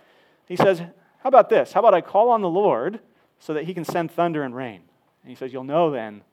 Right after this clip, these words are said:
that your wickedness is great in what you've done in the sight of the Lord in asking for a king." And so you see what's going on. It's not like,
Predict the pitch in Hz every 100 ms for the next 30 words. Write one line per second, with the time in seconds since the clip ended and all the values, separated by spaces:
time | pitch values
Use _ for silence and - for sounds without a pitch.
0 | _ _ _ 127 123 117 151 151 120 113
1 | - 120 - 139 143 120 - _ _ -
2 | _ _ 131 120 127 131 117 131 131 113
3 | 104 _ 120 117 135 127 127 120 120 113
4 | 110 120 123 - 113 - 117 - 165 143
5 | - _ _ _ _ _ _ _ _ _
6 | _ _ _ - 165 170 240 233 185 190
7 | 175 147 131 170 202 220 175 156 139